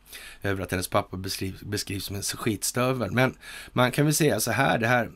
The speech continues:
när han, han var ju uppenbarligen, han och Engströms kärring vänstergängade i alla fall.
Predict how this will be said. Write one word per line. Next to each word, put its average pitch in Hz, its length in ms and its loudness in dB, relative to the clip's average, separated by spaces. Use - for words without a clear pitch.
när 123 180 0
han, 135 200 4
han 117 420 -2
var 127 120 0
ju 135 60 6
uppenbarligen, 131 800 0
han 131 320 0
och 120 160 -2
Engströms 110 440 -2
kärring 139 360 2
vänstergängade 95 720 -6
i 98 40 -10
alla 98 140 -10
fall. - 240 -12